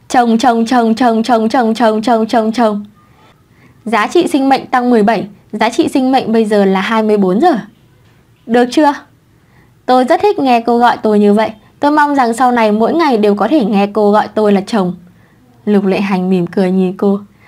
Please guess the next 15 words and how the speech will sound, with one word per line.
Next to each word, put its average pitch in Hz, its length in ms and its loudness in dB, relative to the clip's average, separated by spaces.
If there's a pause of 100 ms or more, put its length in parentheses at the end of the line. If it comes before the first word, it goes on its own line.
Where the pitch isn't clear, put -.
(180)
Mỗi 254 200 2
ngày 311 240 2
hai 214 300 -4
mươi 208 120 0
bốn 196 220 2
lần. 294 240 0 (1200)
Lục 202 200 2
Lệ 196 160 -2
Đình 175 260 0
ở 180 120 0
trong 175 200 -2
góc 269 200 0
tường 202 260 0
nghe 196 180 0
ngóng. 185 260 -4